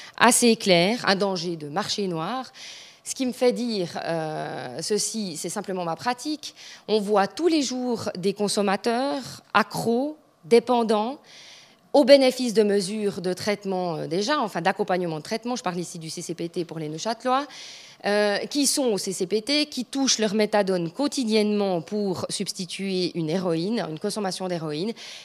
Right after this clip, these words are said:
et qui continuent à consommer de l'héroïne et qui revendent leur méthadone au marché noir derrière.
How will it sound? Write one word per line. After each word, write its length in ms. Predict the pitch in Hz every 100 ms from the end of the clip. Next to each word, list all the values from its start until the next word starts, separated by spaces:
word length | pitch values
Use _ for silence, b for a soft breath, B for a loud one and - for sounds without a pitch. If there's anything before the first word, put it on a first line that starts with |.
| -
et 140 | 226
qui 360 | 220 214 226 220 _
continuent 680 | 247 285 - 277 262 247 214
à 100 | 196
consommer 420 | - 190 208 196
de 60 | 180
l'héroïne 400 | 170 180 208 277
et 120 | -
qui 180 | 269 269
revendent 540 | 185 254 214 202 202 190
leur 140 | 190
méthadone 520 | 190 175 175 175 196
au 120 | 196 190
marché 360 | 180 - 185
noir 280 | 165 165 180
derrière. 400 | 170 156 160 165